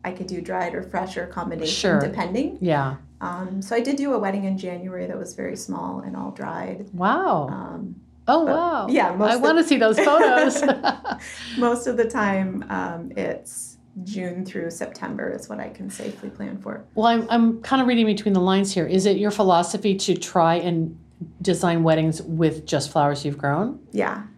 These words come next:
Speaker 2: Okay,
Speaker 1: Yeah,
Speaker 2: so that's
Speaker 1: absolutely.
Speaker 2: part of your platform
Speaker 1: Yeah.
Speaker 2: then.
Speaker 1: And yeah, that was just kind of a, it just kind of happened that way.
Speaker 2: Mm-hmm.
Speaker 1: Um, you know, I was growing flowers and I wasn't really planning to get into weddings, and people were just starting to come to me because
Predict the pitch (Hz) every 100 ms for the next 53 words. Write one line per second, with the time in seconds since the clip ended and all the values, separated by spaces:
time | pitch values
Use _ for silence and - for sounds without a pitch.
0 | _ - 190 131 196 190 185 208 180 190
1 | 180 160 147 139 139 - 139 - 135 127
2 | 127 - - - - 269 226 - - -
3 | 247 233 - 220 262 320 320 - 262 -
4 | - 220 220 196 190 180 190 - - -
5 | - - - - - - - 214 208 262
6 | - 233 - 196 - - 190 196 233 247
7 | 269 285 196 165 175 175 175 - - -
8 | - - - - - 202 180 180 185 180
9 | - 214 214 220 220 214 196 190 196 196
10 | 190 254 262 196 196 190 190 180 175 185
11 | 180 180 190 190 190 185 185 226 240 -
12 | _ _ _ - _ 180 175 175 175 -
13 | 185 175 175 180 190 - 175 180 180 -
14 | 175 214 254 294 - 247 - 175 - -